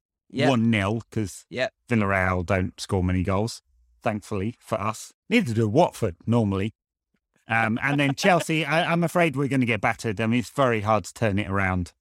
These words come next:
Speaker 2: So this sort
Speaker 1: Yep.
Speaker 2: of reign. So I'm gonna say three nil to Chelsea.
Speaker 1: I, I, I, one nil and three nil sounds exactly like what I was gonna say. So I shall take the option of going with you there.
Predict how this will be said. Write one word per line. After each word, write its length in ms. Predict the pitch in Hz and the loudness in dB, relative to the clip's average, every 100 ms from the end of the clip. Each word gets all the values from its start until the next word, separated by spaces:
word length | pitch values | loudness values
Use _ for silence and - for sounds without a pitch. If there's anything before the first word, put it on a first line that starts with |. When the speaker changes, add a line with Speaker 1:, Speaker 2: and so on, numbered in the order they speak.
| - | -16
Speaker 2:
So 600 | - 107 98 95 92 95 | -4 2 2 2 0 -2
this 240 | 92 98 | -2 -4
sort 160 | - 104 | -2 0
Speaker 1:
Yep. 80 | 95 | 0
Speaker 2:
of 100 | 87 | 2
reign. 260 | 92 92 | 2 2
So 120 | 90 | 0
I'm 100 | 101 | 0
gonna 140 | 98 98 | 0 -2
say 300 | 107 92 90 _ _ _ _ _ - | -2 -2 -4 _ _ _ _ _ -8
three 320 | - 120 110 | 2 4 4
nil 260 | 107 101 | 4 2
to 160 | 95 107 | -2 -8
Chelsea. 520 | 90 101 90 - 98 _ _ _ _ _ _ _ _ _ _ _ | -6 -4 -4 -10 -16 _ _ _ _ _ _ _ _ _ _ _
Speaker 1:
I, 320 | - 127 123 123 | -6 -4 -2 -4
I, 40 | 120 - - | -6 -10 -4
I, 160 | 123 107 | -2 -2
one 260 | 131 131 | -2 0
nil 120 | 123 | 0
and 100 | 120 | -2
three 180 | 117 127 | -2 -2
nil 160 | 123 123 | -2 -2
sounds 300 | 120 117 120 | -2 -4 -4
exactly 400 | 120 120 127 123 | -6 -6 -2 -2
like 160 | 117 | 0
what 140 | 110 110 | 0 0
I 20 | |
was 120 | 113 | 0
gonna 180 | - 120 | -4 -6
say. 200 | - 104 | -6 -8
So 200 | - 107 | -2 -2
I 20 | |
shall 300 | 127 113 120 _ - - _ - 82 _ _ - - - | -2 -4 -6 _ -20 -20 _ -20 -20 _ _ -20 -20 -6
take 220 | 123 - | -4 -2
the 120 | 117 | -2
option 360 | 107 - 117 107 | -2 -2 -2 -2
of 80 | 98 _ _ _ _ | -4 _ _ _ _
going 280 | 131 120 120 | -2 0 0
with 140 | 117 | -2
you 120 | 98 104 | -2 0
there. 200 | 123 | -2